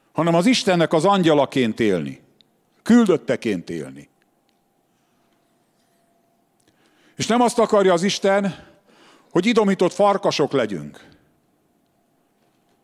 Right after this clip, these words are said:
Be lehet idomítani egy farkas, hát farkas nem, de kutyát, de még talán a farkast is, mit tudom én. De be lehet, hogy nagyon erőteljesen ütve, verve, meg mindenféleképpen kínozva,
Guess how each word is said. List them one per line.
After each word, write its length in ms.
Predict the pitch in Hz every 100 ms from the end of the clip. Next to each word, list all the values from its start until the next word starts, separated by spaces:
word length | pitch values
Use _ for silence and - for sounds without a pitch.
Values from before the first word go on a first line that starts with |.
| _ _ _ _ _ _ _ _ _ - _ _
Be 260 | _ 117 285
lehet 300 | 294 175 180
idomítani 580 | 220 202 175 156 147 147
egy 120 | 120
farkas, 640 | - 147 165 - 190 220
hát 120 | 170 139
farkas 360 | 180 147 123
nem, 120 | -
de 80 | 127
kutyát, 520 | 127 170 - 71 - -
de 120 | - 240
még 140 | 220
talán 280 | 202 180 156
a 60 |
farkast 540 | 147 165 131 107 78 -
is, 140 | -
mit 160 | - 147
tudom 240 | 127 101
én. 140 | 82 - _ - - -
De 80 | -
be 200 | 220 190
lehet, 260 | 196 170 151
hogy 100 | 160
nagyon 300 | 175 170 165
erőteljesen 640 | 170 165 165 156 139 143
ütve, 340 | 147 147 131 120
verve, 380 | 135 131 120
meg 160 | 113 107
mindenféleképpen 880 | 135 139 117 - 110 95 107 104 92
kínozva, 580 | 165 170 165 143 165